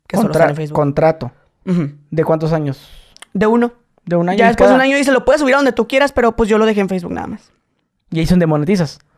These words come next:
Speaker 1: Sí.
Speaker 2: Si tienes problema con eso de que, ay, que me la página, que me la borraron.
Speaker 1: De hecho, a mí me llegan muchos reclamos de mi página hacia otra gente. Mucha gente resube mis videos.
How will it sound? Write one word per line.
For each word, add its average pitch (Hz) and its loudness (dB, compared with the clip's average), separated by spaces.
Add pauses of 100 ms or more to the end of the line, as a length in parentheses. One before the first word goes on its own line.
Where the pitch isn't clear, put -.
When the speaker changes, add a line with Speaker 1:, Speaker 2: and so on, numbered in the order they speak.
(180)
Speaker 1:
Sí. 139 -4
Speaker 2:
Si 190 0
tienes 214 0
problema 214 0
con 202 -2
eso 220 -2
de 220 0
que, 180 -4
ay, 240 -2
que 240 -8
me 208 -4
la 175 -6
página, 240 -10
que 202 -10
me 190 -10
la 170 -8
borraron. 165 -4
Speaker 1:
De - 2
hecho, 226 2
a 220 4
mí 226 2
me 277 4
llegan 220 2
muchos 208 2
reclamos 170 2
de 151 2
mi 196 2
página 208 0
hacia 165 0
otra 160 -4
gente. 175 -2
Mucha 170 -2
gente 175 -2
resube 165 -2
mis 175 0
videos. 165 -8